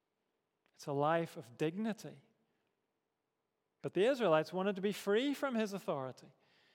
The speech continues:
So they ran from the dignity and honor of his service right into the indignity and the degradation of idol worship, as if that was better somehow.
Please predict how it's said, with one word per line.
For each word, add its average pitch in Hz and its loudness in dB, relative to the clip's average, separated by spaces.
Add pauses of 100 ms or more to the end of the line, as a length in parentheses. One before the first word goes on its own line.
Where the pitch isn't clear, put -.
(420)
So - -4
they 170 4
ran 185 2
from 175 -2
the 160 0
dignity 247 2
and 160 -4
honor 247 0
of 170 -2
his 170 -4
service 165 -2 (1400)
right 196 4
into 180 0
the 160 0 (100)
indignity 160 0 (280)
and 139 -8
the 147 2
degradation 170 0
of 156 -8
idol 135 -4
worship, 123 -14 (1800)
as 135 -6
if 170 -4
that 185 2
was 156 -6
better 151 -2
somehow. 120 -10